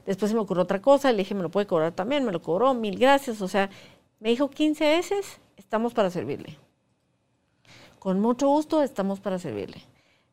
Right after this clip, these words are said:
Pero me sentí, fue una de las veces, Carolina, que invito a la gente a sentir eso,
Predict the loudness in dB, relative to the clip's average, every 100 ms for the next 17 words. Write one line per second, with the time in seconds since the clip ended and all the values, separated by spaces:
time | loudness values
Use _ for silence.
0 | _ _ 2 4 4 2 0 0 0 -4
1 | _ _ _ 6 6 8 6 6 4 2
2 | 0 0 0 2 0 0 0 -4 -4 -2
3 | -2 -4 -2 0 4 4 2 -2 -2 -2
4 | -4 -2 0 0 -2